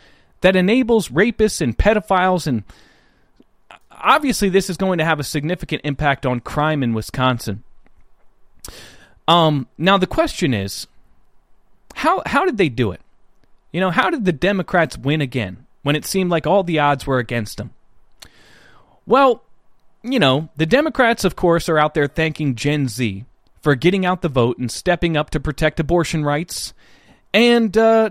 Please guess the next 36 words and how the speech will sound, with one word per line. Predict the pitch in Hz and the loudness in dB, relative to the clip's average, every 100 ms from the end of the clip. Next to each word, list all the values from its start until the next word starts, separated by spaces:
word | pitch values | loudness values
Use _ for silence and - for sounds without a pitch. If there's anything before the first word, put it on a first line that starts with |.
| - | 0
to | 226 | -2
some | - 277 349 | 2 2 2
degree, | 247 143 165 175 117 110 - _ _ _ _ _ | -2 -2 -2 0 -2 -4 -10 _ _ _ _ _
I | 175 220 190 | 0 2 0
do | 135 135 247 302 | -6 0 2 2
believe | 220 208 190 226 110 101 - _ _ _ _ _ _ _ 127 | 2 0 0 -2 -2 -4 -14 _ _ _ _ _ _ _ -2
that | 180 175 | -2 2
they | 180 | 0
got | 143 175 185 - 123 | 2 2 2 0 0
Gen | 170 180 147 | 2 2 0
Z | 156 156 | -4 -4
to | 139 | -4
turn | - 151 139 | -2 -2 -2
up | - | -4
for | 123 | -4
this | 120 - | -4 -2
one | 127 | -2
in | 120 123 | 0 0
record | 127 123 117 | 0 -2 0
numbers. | 120 101 107 | 0 0 -4
And, | 139 131 | -4 -2
and | 135 135 | 0 0
the | |
reason | 160 233 170 147 | 0 0 0 -4
is | 127 | -2
because | 135 120 139 127 - - - _ _ _ _ _ - | -6 -2 0 0 -2 -14 -20 _ _ _ _ _ 0
there | 147 262 | 2 4
was | 285 160 | 2 2
more | 185 240 | 4 4
money | 180 180 165 | 4 0 0
pumped | - 160 156 | -2 -4 -4
into | 147 135 | -6 -2
this | 139 - | -2 0
race | 135 139 - | 0 0 0
than | 131 131 _ | -2 -2 _
any | 190 214 233 233 | 0 2 2 0